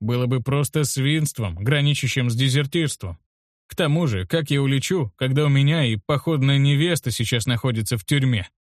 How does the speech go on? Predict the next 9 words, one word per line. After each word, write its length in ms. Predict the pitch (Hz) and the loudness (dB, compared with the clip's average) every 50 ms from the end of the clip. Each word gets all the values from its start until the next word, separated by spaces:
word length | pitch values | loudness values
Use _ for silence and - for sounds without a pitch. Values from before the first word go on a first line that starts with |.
| _ _ - | _ _ -4
а, 100 | 156 135 | -2 -2
скорее 380 | - - 156 139 143 147 139 | 0 0 0 0 2 2 0
всего, 400 | 117 - - 135 135 135 160 165 | 0 -2 -2 0 0 0 0 0
вышла 400 | 135 127 147 143 - - 127 123 | 0 0 0 0 0 -2 -2 -2
из 120 | 123 110 107 | 0 0 -2
игры 300 | 120 113 135 160 147 120 | -2 0 0 0 0 0
и 40 | 107 | 0
временно 420 | 98 113 117 113 113 110 107 101 | 0 0 0 0 0 0 0 0
пропала? 480 | - 123 123 - - 110 90 85 82 | 0 0 0 0 -2 -4 -4 -6 -10